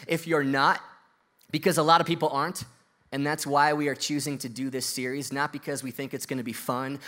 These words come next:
or heartwarming, although I hope it's both of those things, but because every human being on this planet is trying to find happiness, and most people, including a lot of Christians, somewhere beneath all the bravado and our Thursday best and our Sunday best, are not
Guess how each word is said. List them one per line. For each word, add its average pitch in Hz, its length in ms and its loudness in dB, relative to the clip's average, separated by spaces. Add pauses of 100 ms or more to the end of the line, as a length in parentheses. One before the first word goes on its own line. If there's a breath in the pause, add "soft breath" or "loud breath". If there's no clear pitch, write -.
(100)
or - 140 0
heartwarming, 139 640 -2
although 127 260 -2
I 120 60 0
hope 117 260 -4
it's 120 120 -10
both 120 280 -4
of 123 100 -12
those 131 200 -4
things, 151 460 -6 (240 loud breath)
but 156 100 0
because 151 420 -2
every 180 300 2
human 208 300 0
being 165 240 -2
on 160 100 0
this 147 140 -4
planet 151 440 -4
is 131 140 -4
trying 151 460 0
to 147 100 -2
find 143 420 -2
happiness, 151 800 -2 (280 loud breath)
and 143 180 0
most 180 300 0
people, 208 500 -4 (840 soft breath)
including 170 400 -2
a 160 40 0
lot 151 200 2
of 143 60 -6
Christians, 185 500 -4
somewhere 165 320 -2
beneath 147 360 -4
all 143 120 0
the 139 80 -6
bravado 131 560 0
and 127 100 -2
our 113 100 -2
Thursday 131 460 -4
best 123 340 -6
and 120 80 -6
our 113 100 -4
Sunday 127 380 -6
best, 120 380 -6
are 113 100 -2
not 131 400 -2